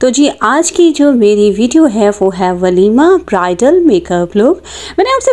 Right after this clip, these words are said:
promise किया था और ये promise मेरा आज fulfill होने जा रहा है। तो चलते हैं अपनी video की तरफ। Oh, really sorry, इस तरफ।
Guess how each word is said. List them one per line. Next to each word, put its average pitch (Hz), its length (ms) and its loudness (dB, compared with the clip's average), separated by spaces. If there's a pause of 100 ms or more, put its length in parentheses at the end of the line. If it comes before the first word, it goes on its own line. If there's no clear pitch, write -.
promise 285 380 0
किया 208 260 -2
था 202 260 -2
और 214 260 0
ये 208 240 0
promise 202 460 -2
मेरा 185 340 0 (240)
आज 269 200 -2
fulfill 254 400 -2
होने 185 280 0
जा 175 160 -4
रहा - 80 -6
है। 196 60 -4
तो 269 100 -2
चलते 330 340 -2
हैं 349 140 4
अपनी 339 280 2
video 208 340 0
की 202 100 -6
तरफ। 220 200 -6
Oh, 320 380 2
really 269 480 0
sorry, 185 260 -4
इस - 320 -6
तरफ। 190 240 -4